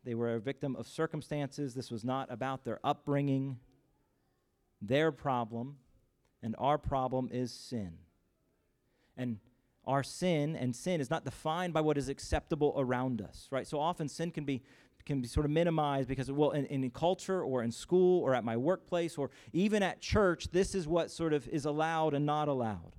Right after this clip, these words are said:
But that's not how sin is defined. God calls his people to holiness, and holiness is defined by God, not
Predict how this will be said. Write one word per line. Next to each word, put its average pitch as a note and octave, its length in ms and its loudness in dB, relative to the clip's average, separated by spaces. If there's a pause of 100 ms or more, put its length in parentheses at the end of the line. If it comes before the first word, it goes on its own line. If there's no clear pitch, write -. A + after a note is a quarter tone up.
(840)
But B2 80 -4
that's C#3+ 140 -4
not E3 160 -4
how D3 240 -2 (180)
sin D#3+ 640 0
is C3+ 280 2
defined. A#2+ 680 -4 (680)
God C3+ 240 0
calls E3+ 420 0
his D#3 180 -4
people D3+ 360 -8
to C3 200 -4
holiness, C3+ 760 0 (280)
and A#2+ 160 0
holiness E3+ 480 2
is C3+ 100 -6
defined D3 440 0
by C3+ 220 2
God, B2+ 580 -2
not C3+ 300 -2